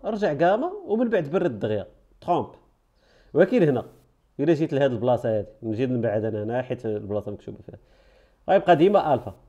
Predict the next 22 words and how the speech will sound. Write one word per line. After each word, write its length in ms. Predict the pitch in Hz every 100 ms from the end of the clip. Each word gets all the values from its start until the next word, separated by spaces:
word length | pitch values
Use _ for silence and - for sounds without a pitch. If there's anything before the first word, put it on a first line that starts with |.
| -
ديما 500 | 156 190 180 156 139
الفا، 220 | 107 104
ديما 400 | 107 160 208 117
الفا. 160 | 107 - _ _ _ _ _ _ _ _ _ _ _ _ _
تسخن 500 | - - - 190 170
ولا 200 | 156 156
ت-، 140 | 151 143
تبرد 760 | 131 127 123 143 143 110 104
بالزربه 440 | 113 117 131 143
ما 260 | 165 151 127
ي-، 260 | 123 113 110
ما 200 | 123 131
ي-، 160 | 120
ما 180 | 120 131
يسوقش 480 | 135 139 147 - 117
ليك. 160 | 101 - _ _ _ _ _ _ _ -
علاش؟ 320 | 117 185 -
حيت 180 | 139 143
هو 80 | 156
اصلًا 240 | 156 165
ما 120 | 170
بدلش 580 | 127 120 - 170 -